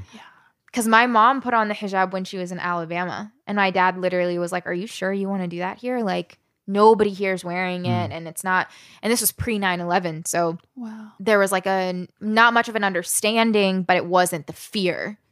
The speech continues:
Speaker 1: Yeah.
Speaker 3: Hmm.
Speaker 2: that was, that exists today. It's an interesting dynamic, especially because a lot of times when I would ask people, like, "Do you think I can do this?" they would tell me I should take off my scarf just because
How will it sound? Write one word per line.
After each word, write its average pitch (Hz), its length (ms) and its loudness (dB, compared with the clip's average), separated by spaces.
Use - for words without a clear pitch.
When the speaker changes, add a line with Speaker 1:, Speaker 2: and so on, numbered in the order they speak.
Speaker 1:
Yeah. 233 140 -14
Speaker 3:
Hmm. 110 220 -6
Speaker 2:
that 147 160 6
was, 101 320 -8
that 180 140 2
exists 175 560 -6
today. - 460 -10
It's 214 160 -6
an 233 80 -4
interesting 233 680 -4
dynamic, 180 640 -2
especially 285 440 0
because 240 280 -2
a 214 60 -2
lot 190 220 6
of 190 100 -2
times 175 640 -4
when 185 180 -8
I 175 80 -2
would 175 120 -2
ask 180 280 0
people, 185 220 -6
like, 170 160 -2
"Do 175 80 -10
you 175 60 -6
think 175 160 -8
I 175 80 -4
can 175 160 -10
do 170 180 -6
this?" 170 600 -4
they 185 100 0
would 175 100 -4
tell 175 160 -6
me 175 120 -4
I 165 80 -4
should - 140 -18
take 175 180 -8
off 170 180 -2
my 170 100 -6
scarf 165 380 -6
just 175 180 -8
because 170 540 -6